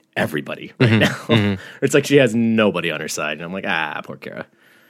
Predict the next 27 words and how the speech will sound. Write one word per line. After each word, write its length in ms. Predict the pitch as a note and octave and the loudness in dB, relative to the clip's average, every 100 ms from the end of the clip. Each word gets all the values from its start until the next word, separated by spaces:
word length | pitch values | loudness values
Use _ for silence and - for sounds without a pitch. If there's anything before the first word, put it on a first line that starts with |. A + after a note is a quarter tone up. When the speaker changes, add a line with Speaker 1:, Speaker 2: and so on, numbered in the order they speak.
| _ _ _ _ | _ _ _ _
Speaker 2:
We 80 | C#3+ | 4
move 180 | F#3 F3+ | 6 6
over 120 | E3 | 6
to 60 | C#3+ | 2
Coddle 380 | - B2+ B2+ A#2+ | 0 0 2 0
and 100 | A2 | 0
Adama. 560 | F#2 B2 A2+ F#2+ F2 | 2 2 2 -2 -8
Raya 400 | G#2 G#2+ A2+ A2 | 0 4 4 4
is 180 | G2 F#2 | 0 -4
four 240 | - G#2+ | -2 0
months 260 | G2 F#2+ F#2+ | 0 -2 -4
pregnant 460 | - - B2+ C3 A2+ | -4 -2 0 0 -2
and 120 | F#2 | -2
doesn't 340 | G2 G2+ F2+ E2 | -2 -2 -6 -8
want 340 | E2+ A#2 B2 | -2 -2 -2
to 120 | - | -6
be. 360 | - - - _ _ _ _ _ _ _ - | -8 -16 -20 _ _ _ _ _ _ _ -6
Geminis 520 | E2+ F2 G2+ G#2 G#2 | -4 0 2 2 2
Speaker 1:
Mm-hmm. 100 | - | 4
Speaker 2:
don't 420 | A2+ A2 - F#2+ | 4 4 -2 -2
do 360 | A#2+ D3 G3 C3 | 4 6 6 4
abortion. 680 | - D#2 D#2 - E2+ D#2 | 2 -8 -8 -6 -6 -10
Well, 240 | E2 G#2 A2 - | -6 -2 -2 2
aren't 580 | D#3 F3 C3+ A2 C3 B2 | 4 4 4 4 2 2
we 220 | F3 B3+ B3+ | 4 4 4
getting 340 | D3 A#2+ G#2 | 4 2 -2
topical? 680 | - G#2 D#2+ - - - | 0 0 0 -8 -16 -18